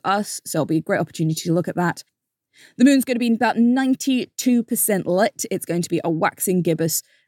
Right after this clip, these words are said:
moon as it heads towards full moon on the seventh of March. But we will come back to that on next week's episode. And if you don't want to miss next week's episode,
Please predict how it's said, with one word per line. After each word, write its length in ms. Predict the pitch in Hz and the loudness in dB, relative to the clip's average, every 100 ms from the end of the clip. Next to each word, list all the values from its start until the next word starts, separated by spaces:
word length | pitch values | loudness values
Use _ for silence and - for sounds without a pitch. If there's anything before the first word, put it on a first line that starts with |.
| - | 0
moon 360 | 170 170 165 - | 2 4 2 0
as 120 | 180 | -4
it 100 | - | -4
heads 380 | 190 240 220 - | -4 0 0 0
towards 480 | - 196 170 160 - | -2 0 2 0 -2
full 260 | - - 190 | -8 -2 0
moon 280 | 170 160 156 - _ - | 2 2 -2 -6 _ -2
on 160 | 214 | 0
the 80 | 170 | 0
seventh 400 | - 151 139 - - | 0 -2 -4 -8 -10
of 100 | 156 | -6
March. 440 | 147 131 - - _ _ _ | -6 -6 -12 -20 _ _ _
But 460 | 160 180 269 - - | 2 2 2 -2 -8
we 220 | 185 196 233 | -2 0 2
will 160 | 226 | 2
come 300 | 220 - 202 | 0 -2 -2
back 240 | 185 190 - | 0 -4 -4
to 120 | 165 | -4
that 460 | 156 226 233 - - | -2 0 -2 -4 -8
on 280 | 175 170 170 | -2 2 2
next 340 | 214 - - - | 2 -2 -8 -4
week's 240 | - - - | -6 -6 -14
episode. 500 | 160 156 - - - _ - _ _ - | -14 -10 -10 -10 -12 _ -20 _ _ -2
And 60 | |
if 80 | 175 | 0
you 80 | 208 | 2
don't 140 | 220 | 2
want 100 | 208 | 2
to 80 | 185 | 4
miss 320 | 202 370 - | 4 4 2
next 240 | 233 - - | 0 -4 -6
week's 160 | 165 | -4
episode, 520 | - 165 170 175 170 | -4 -6 -4 -2 -2